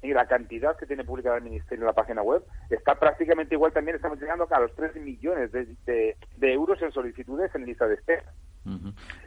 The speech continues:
Speaker 1: Mientras el tema de los tractores está bastante, bastante parado.
Speaker 2: Bueno, veremos,
Speaker 1: Si quieres,
Speaker 2: ve-,
Speaker 1: os, os hablamos de por qué.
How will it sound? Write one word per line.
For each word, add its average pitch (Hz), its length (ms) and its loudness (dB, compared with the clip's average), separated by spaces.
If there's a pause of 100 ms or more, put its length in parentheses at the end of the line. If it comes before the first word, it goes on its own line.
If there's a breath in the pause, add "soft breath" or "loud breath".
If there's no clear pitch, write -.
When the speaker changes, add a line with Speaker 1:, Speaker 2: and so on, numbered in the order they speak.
Speaker 1:
Mientras 135 420 0
el 127 80 -6
tema 147 200 2
de 156 100 10
los 151 120 2
tractores 175 420 -4 (220)
está 123 240 0
bastante, 151 400 0
bastante - 340 -6
parado. - 220 -14 (760 loud breath)
Speaker 2:
Bueno, 127 220 4
veremos, 110 280 2
Speaker 1:
Si 151 60 8
quieres, 147 320 6
Speaker 2:
ve-, - 180 2
Speaker 1:
os, 123 420 2
os - 120 6 (240 loud breath)
hablamos 143 360 6
de - 80 2
por 104 160 -2
qué. 98 140 -6